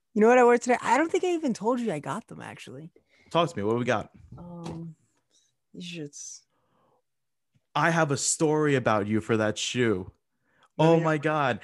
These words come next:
Speaker 2: That's the, um, Awake asics. Yep.
Speaker 1: Yes. The gel pre-loose, I believe. Awake. Yeah.
Speaker 2: Yes. Amazing shoe. How do you like them? Give me, give me a run through with them, Torres.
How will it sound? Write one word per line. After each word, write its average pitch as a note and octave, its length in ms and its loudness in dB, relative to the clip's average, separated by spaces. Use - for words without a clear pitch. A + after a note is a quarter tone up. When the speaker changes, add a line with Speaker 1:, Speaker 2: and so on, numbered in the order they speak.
Speaker 2:
That's C#3 260 0
the, C3+ 160 0
um, A#2 240 4
Awake A#2 360 0
asics. - 680 -4
Yep. A2 220 2
Speaker 1:
Yes. - 280 -12
The E3 300 0
gel F3 320 -4
pre-loose, A3 800 -6
I B3 80 -4
believe. C4 280 -6
Awake. F3 420 -4
Yeah. G3+ 260 -8
Speaker 2:
Yes. A#2 580 -2
Amazing C3 380 2
shoe. B2+ 80 -6
How A#2+ 140 0
do F#3+ 80 0
you F3+ 60 0
like E3 180 0
them? G2+ 160 -4
Give A2+ 120 0
me, C3 120 -2
give A#2+ 120 -2
me C3+ 100 0
a C3 60 0
run C3 160 -2
through G#2+ 140 -2
with G2 120 -2
them, G2 120 -4
Torres. F#2+ 460 -4